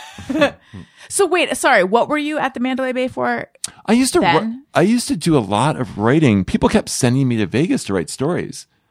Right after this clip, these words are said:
Speaker 2: I wrote two covers for Time Magazine on
Speaker 1: Mm-hmm.
Speaker 2: Vegas. And then I guess that gave me the cred to start writing a bunch of other stories. And I really like Vegas. So I wound up just, like,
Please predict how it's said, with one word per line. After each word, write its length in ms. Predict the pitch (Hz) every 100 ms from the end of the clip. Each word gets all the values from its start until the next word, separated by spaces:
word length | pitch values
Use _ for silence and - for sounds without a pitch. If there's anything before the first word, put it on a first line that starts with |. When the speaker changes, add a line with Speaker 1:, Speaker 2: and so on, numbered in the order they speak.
| _ _ -
Speaker 2:
I 80 | 120
wrote 180 | -
two 220 | - 156 170
covers 420 | 139 120 110 98
for 120 | 92
Time 180 | 95 90
Magazine 360 | 82 85 82 80
on 60 |
Speaker 1:
Mm-hmm. 80 | -
Speaker 2:
Vegas. 500 | 82 87 - - - - _ _ _
And 180 | 98 101
then 260 | 104 104
I 60 | 98
guess 180 | 104 95
that 260 | 95 92
gave 220 | 101 98 95
me 120 | 92
the 140 | 90
cred 360 | - 95 90 87
to 100 | 80
start 180 | - 82
writing 240 | 82 85
a 60 | 85
bunch 240 | 85 90
of 280 | 92 95 - _ _
other 220 | 101 110 127
stories. 420 | - 85 85 85
And 100 | 117
I 60 | 120
really 260 | 151 202
like 240 | 131 165 -
Vegas. 360 | 82 57 -
So 120 | -
I 60 | 95
wound 180 | 110 123
up 120 | -
just, 240 | - 104 104
like, 140 | 101